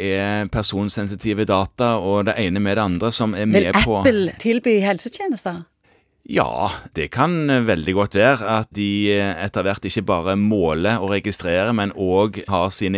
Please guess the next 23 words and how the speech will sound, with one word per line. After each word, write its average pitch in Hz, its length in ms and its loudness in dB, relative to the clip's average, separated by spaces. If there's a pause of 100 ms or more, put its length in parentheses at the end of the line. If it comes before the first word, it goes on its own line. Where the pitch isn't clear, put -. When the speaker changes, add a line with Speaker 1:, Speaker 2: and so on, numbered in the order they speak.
Speaker 1:
egne 90 640 -2 (640)
leger 113 520 4
som, 104 380 0
eh, 104 240 0
de 98 240 -2
automatisk 98 720 0
sender 90 320 -2
informasjon 98 840 0
til 143 340 0
dersom 98 460 0
du 95 360 -2
som 101 440 -2 (200)
eier 92 300 2
av 101 140 2
en 104 100 2
klokke - 380 -2
for 117 100 6
eksempel 113 480 2
sier 92 240 0
at - 140 -4
det 95 320 2
er 101 40 -2
greit. 110 460 -2